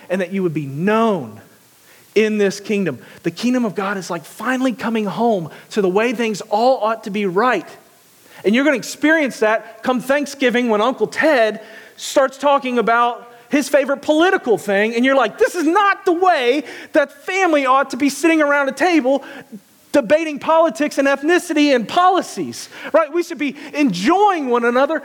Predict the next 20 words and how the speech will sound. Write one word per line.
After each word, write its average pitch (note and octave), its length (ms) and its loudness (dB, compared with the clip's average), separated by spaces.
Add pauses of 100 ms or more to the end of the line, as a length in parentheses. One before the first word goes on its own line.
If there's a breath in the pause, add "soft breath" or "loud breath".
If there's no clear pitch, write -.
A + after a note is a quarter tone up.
(220 loud breath)
knowing C4+ 680 2
each G#3+ 220 -6
other, A#3 300 2
and G3+ 240 -6
being G#3 300 -4
known. A3 540 0 (340 loud breath)
And C3+ 160 -14
Paul D#3 200 -4
says, C3+ 400 -6 (400)
this C3 240 -18
is - 60 -20
what C3+ 80 -2
the C3 60 -12
kingdom C3+ 260 -8
of A2+ 100 -12
God B2+ 300 -4
is G#2+ 180 -16
like. A#2 220 -16
It's - 140 -20
being B2+ 260 -16